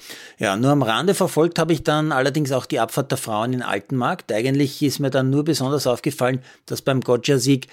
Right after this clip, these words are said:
Ariane Rädler mit doch hoher Nummer siebenundzwanzig auf Platz sieben gefahren ist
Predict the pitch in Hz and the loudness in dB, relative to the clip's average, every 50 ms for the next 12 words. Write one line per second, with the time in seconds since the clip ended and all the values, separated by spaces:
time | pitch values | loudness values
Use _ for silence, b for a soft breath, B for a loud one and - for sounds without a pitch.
0 | b b b - 120 120 123 117 123 117 123 139 143 135 113 113 120 151 165 135 | b b b -8 -6 -6 -2 -2 -2 -2 0 0 -2 0 2 2 2 2 2 2
1 | 131 107 98 101 107 107 - - - - _ _ _ - - - - - 131 127 | 2 0 0 0 -2 -4 -6 -8 -16 -18 _ _ _ -6 -6 -6 -4 0 2 4
2 | 139 170 175 156 143 139 143 156 156 139 - - - 196 170 156 117 107 101 95 | 4 4 4 4 2 2 2 0 0 0 0 0 0 -2 -2 -2 -4 -4 -6 -6
3 | - - 98 92 90 - 117 101 - - 107 - - _ - 110 104 - - - | -6 -6 -6 -8 -6 -8 -8 -8 -6 -8 -8 -8 -8 _ -4 -4 -4 -4 -6 -6
4 | - - - - - 170 175 165 139 107 113 104 - 113 104 104 113 139 175 185 | -4 -4 -4 0 2 4 4 4 2 0 -2 -2 -2 -2 -4 -2 0 0 0 0
5 | - | -2